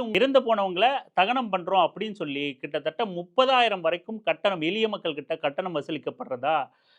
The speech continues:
குற்றச்சாட்டுகள் இருக்கு. அதையும் தோழர் திருமுருகன் காந்தி தன்னோட எக்ஸ் தள பக்கத்துல வந்து குறிப்பிட்டிருக்காரு. இவ்வளவு அநியாயங்கள் வந்து ஈஷா யோகா மையத்தால தனியார்கிட்ட சுடுகாடு ஒப்படைக்கிற அளவுக்கு மோடியின் ஆட்சியின் கீழே, பாஜகவின் ஆட்சியின் கீழே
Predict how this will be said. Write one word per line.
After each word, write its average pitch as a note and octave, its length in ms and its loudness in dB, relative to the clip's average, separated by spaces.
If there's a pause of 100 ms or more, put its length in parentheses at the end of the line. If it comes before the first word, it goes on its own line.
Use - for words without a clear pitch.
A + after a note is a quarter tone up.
(140)
குற்றச்சாட்டுகள் F3 600 0
இருக்கு. B2+ 240 -2
அதையும் F#3+ 420 0
தோழர் E3 300 0
திருமுருகன் D#3+ 420 -6
காந்தி C3+ 240 -8
தன்னோட C3 360 -6
எக்ஸ் A#2+ 200 -10
தள D#3 140 0 (220)
பக்கத்துல B2 400 -12
வந்து A#2 320 -8
குறிப்பிட்டிருக்காரு. B2+ 680 -6 (500)
இவ்வளவு B3+ 640 4 (180)
அநியாயங்கள் G#3+ 720 2
வந்து F3 320 -2 (840)
ஈஷா G#3+ 360 4
யோகா E3+ 320 2
மையத்தால C#3 600 -4 (560)
தனியார்கிட்ட A#3 720 4
சுடுகாடு G#3+ 580 2
ஒப்படைக்கிற F#3 560 -2
அளவுக்கு E3+ 460 -2 (320)
மோடியின் A#3 580 2
ஆட்சியின் F3+ 560 -2
கீழே, D3 240 -2
பாஜகவின் G3 880 2
ஆட்சியின் E3+ 460 -4
கீழே D3 280 -2